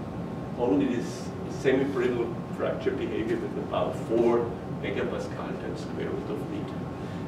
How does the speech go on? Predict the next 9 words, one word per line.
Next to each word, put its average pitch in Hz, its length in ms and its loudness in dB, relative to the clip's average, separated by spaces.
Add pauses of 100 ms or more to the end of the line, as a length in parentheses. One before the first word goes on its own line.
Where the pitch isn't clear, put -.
And 117 180 4
in 123 120 6
the 110 120 8 (120)
wire, - 720 12
where 113 160 4
you 110 160 2
have 120 320 4
this, 104 160 -2 (960)
this - 80 -6